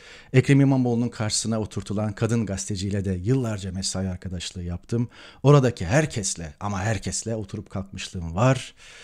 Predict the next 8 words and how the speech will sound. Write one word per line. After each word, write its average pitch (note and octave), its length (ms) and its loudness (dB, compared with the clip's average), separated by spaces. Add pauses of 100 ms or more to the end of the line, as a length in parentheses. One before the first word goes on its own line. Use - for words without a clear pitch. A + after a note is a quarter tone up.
(420)
Bir C#3+ 120 6
teşviki A2+ 400 -2
mesaimiz F#2 580 -2
oldu. A#2+ 480 2 (180)
Şahsi C#3 400 2
tanıklıklarımla B2+ 960 2
bu C3+ 60 2
olayın B2 440 2